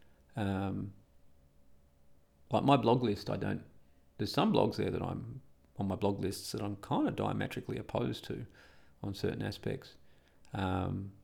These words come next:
but they get me to think. They get me to think, "Oh, well, if I don't agree with this person intrinsically, why not?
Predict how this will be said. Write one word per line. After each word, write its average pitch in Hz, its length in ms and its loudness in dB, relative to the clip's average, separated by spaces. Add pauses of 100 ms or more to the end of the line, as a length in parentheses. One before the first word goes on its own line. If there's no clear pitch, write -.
(100)
but - 120 0
they 107 100 -2
get - 220 -2
me 151 100 0
to - 80 -6
think. - 520 -8 (2000)
They 107 100 4
get 135 140 6
me 120 80 0
to 107 80 2
think, - 420 0
"Oh, 110 100 4
well, 98 160 6
if 120 120 2
I 147 60 6
don't 196 300 4
agree 147 280 6
with 156 160 4
this 98 160 -2
person 104 640 -4
intrinsically, 107 560 -2
why 120 320 2
not? 113 380 0